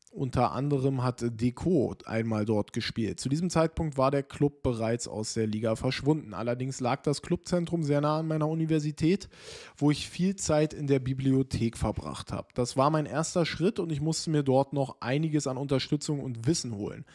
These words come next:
Aber ich hatte zwei gute erste Jahre, ehe sich andere Gelegenheiten ergeben haben.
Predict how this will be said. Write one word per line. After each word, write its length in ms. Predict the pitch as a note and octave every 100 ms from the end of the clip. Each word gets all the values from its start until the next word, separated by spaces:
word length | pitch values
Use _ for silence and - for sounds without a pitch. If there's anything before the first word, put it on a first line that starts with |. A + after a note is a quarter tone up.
| - - -
Aber 160 | A#2+ B2+
ich 100 | D#3+
hatte 180 | D#3+
zwei 240 | D3+ D3+ C#3
gute 280 | C#3 G#3 F3+
erste 400 | D3 D#3 - D3+
Jahre, 480 | C3 C3 C#3 C#3+ C#3 - - _
ehe 220 | C3+ B2+
sich 300 | A#2+ B2 -
andere 340 | A#2 A#2 A2+ A2+
Gelegenheiten 640 | A2 G#2+ A2 G#2+ G#2+ A#2
ergeben 460 | A2+ A#2 A#2 G#2+ F2
haben. 260 | C#2+ E2